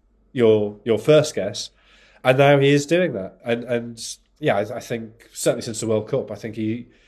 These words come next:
he's possibly been City's best player. Um, but then a load of players have been really good form for City. De Bruyne had that dip, but, but he's,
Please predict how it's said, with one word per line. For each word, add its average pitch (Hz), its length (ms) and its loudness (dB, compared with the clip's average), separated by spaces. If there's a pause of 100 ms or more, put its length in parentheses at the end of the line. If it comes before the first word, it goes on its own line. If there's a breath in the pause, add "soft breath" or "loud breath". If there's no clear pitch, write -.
(280 soft breath)
he's 123 140 -8
possibly 156 460 -2
been 156 160 -2
City's 160 320 -8
best 165 240 -6
player. 196 340 -2 (180)
Um, 123 600 0
but 143 120 2
then 143 120 8
a 143 60 4
load 165 220 6
of 151 80 -2
players 101 260 -4
have 104 80 -8
been 107 60 -8
really 107 140 -4
good 104 140 -12
form 104 220 -6
for - 80 -18
City. 104 380 -10 (400 soft breath)
De 117 80 -6
Bruyne 120 300 2
had 113 140 -2
that 113 180 -6
dip, 127 260 -6
but, 110 220 -4
but 117 120 -6
he's, 117 260 -6